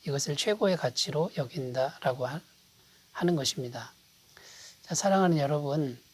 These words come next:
하나님이 함께 하신다라고 했을 때, 예, 혹시 유대인들처럼 대단한 역사 또는 헬라인들처럼 뭔가,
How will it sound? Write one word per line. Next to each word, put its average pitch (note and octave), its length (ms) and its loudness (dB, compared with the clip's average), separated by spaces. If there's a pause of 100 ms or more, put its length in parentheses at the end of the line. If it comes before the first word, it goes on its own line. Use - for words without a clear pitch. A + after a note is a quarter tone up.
(720)
하나님이 G3+ 440 6
함께 D#3+ 300 4
하신다라고 D3+ 580 4
했을 D#3 300 0
때, D3 500 2 (680)
예, A#2+ 80 -6
혹시 D3 380 -4
유대인들처럼 D3+ 1000 0
대단한 D#3+ 540 4
역사 B2 440 -4 (480)
또는 C3+ 220 -6
헬라인들처럼 D#3 840 2
뭔가, C3 460 0